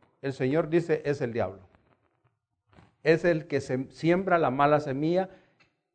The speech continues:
pero la ciega en el momento de la cosecha es en el fin del siglo. En el fin del siglo. O sea, cuando el Señor regrese. Y los segadores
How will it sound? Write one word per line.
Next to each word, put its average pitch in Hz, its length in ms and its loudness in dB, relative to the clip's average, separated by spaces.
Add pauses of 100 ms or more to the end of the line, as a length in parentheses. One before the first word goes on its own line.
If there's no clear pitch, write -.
(120)
pero 165 220 6
la 151 100 6
ciega 131 640 4 (320)
en 139 120 -6
el 135 120 2
momento 170 640 2
de 127 160 2
la 117 160 2
cosecha 113 640 -2 (560)
es 147 400 0 (380)
en 123 160 -10
el 107 120 -4
fin 185 480 -4 (580)
del 110 180 -6
siglo. 90 420 -6 (1040)
En 135 140 -2
el 131 100 2
fin 196 480 -2 (260)
del 117 220 -6
siglo. 123 380 0 (580)
O - 80 -20
sea, 147 380 2 (360)
cuando 117 280 0
el 98 60 -4
Señor 117 540 -4 (340)
regrese. 104 680 0 (160)
Y 151 80 -6
los 147 160 6
segadores 165 680 8